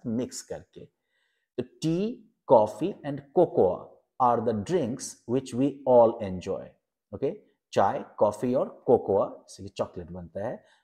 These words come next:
ये कुछ ऐसे ड्रिंक्स हैं जो कि हम सब जिसका आनंद लेते हैं। Now in North India, tea is preferred to coffee। नॉर्थ इंडिया में लोग कॉफी से ज्यादा क्या पसंद करते हैं? टी या चाय को।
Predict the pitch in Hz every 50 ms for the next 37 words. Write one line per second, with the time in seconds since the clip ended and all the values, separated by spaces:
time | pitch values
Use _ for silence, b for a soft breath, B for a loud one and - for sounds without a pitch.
0 | b - 185 240 247 247 220 214 - - - 131 - - 170 127 107 107 107 107
1 | 104 - 185 180 165 165 160 165 160 165 160 160 - - - 180 180 175 160 143
2 | 135 - - - 120 - - 104 98 101 104 104 98 98 90 85 82 _ - 92
3 | 90 90 95 - - _ _ _ _ _ _ _ _ _ _ _ - 113 123 -
4 | 135 123 123 117 107 110 135 190 220 - - - 185 190 185 175 180 175 180 185
5 | 190 185 - - _ _ _ _ _ - - 170 185 190 180 - 151 147 143 -
6 | - _ _ - 120 117 - - - 117 107 104 101 - - - 170 185 - -
7 | - - 101 90 - - - 98 - - _ _ _ _ _ _ _ _ - 101
8 | 113 131 147 - - 170 160 156 165 160 160 165 190 233 277 - - - _ _
9 | _ _ _ _ _ _ _ _ _ _ _ _ _ _ _ - 107 131 185 -
10 | - - - - 120 107 - - 135 - - 131 135 135 135 143 139 - - 135
11 | 127 - 139 - 139 135 139 131 - 135 123 - - 139 143 151 190 247 - -
12 | _ _ _ _ _ _ - 151 135 110 92 90 98 117 147 165 - - - -
13 | 110 90 92 95 - _ - 85 71 - _